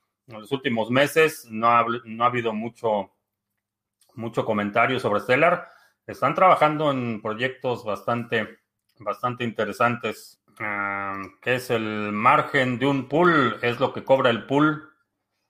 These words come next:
Es lo que se le des-, el operador del pool, vamos a suponer que hay cien hadas de recompensa.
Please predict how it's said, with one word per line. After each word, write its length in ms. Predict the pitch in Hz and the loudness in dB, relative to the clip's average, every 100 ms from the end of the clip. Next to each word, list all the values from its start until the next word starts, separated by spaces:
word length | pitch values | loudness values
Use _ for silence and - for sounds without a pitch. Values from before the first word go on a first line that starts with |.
| _ _ _ _ _ _ _ _ - | _ _ _ _ _ _ _ _ -10
Es 160 | 113 | -6
lo 160 | 113 - | -4 -4
que 80 | 104 | -8
se 880 | - 104 101 101 101 101 - _ _ | -6 -2 0 0 -2 -4 -8 _ _
le 200 | 117 113 | -4 -2
des-, 260 | 110 107 - - | -2 -4 -10 -6
el 280 | 120 113 110 | 0 0 2
operador 480 | 110 117 120 135 170 | 2 4 6 6 4
del 200 | 160 - | 4 2
pool, 280 | 147 170 180 | 4 4 4
vamos 280 | 123 127 123 | 2 2 0
a 60 | |
suponer 420 | 110 117 120 120 | -4 0 0 -2
que 100 | 120 | 0
hay 640 | 113 113 110 107 101 - _ _ _ _ _ _ _ _ _ _ _ _ _ | 0 0 -2 -4 -6 -10 _ _ _ _ _ _ _ _ _ _ _ _ _
cien 400 | - - 135 143 135 | -10 0 2 2 4
hadas 420 | 139 139 131 110 | 6 8 6 6
de 120 | 117 | 4
recompensa. 840 | 113 - 113 123 160 165 190 190 | 4 2 2 4 4 4 2 2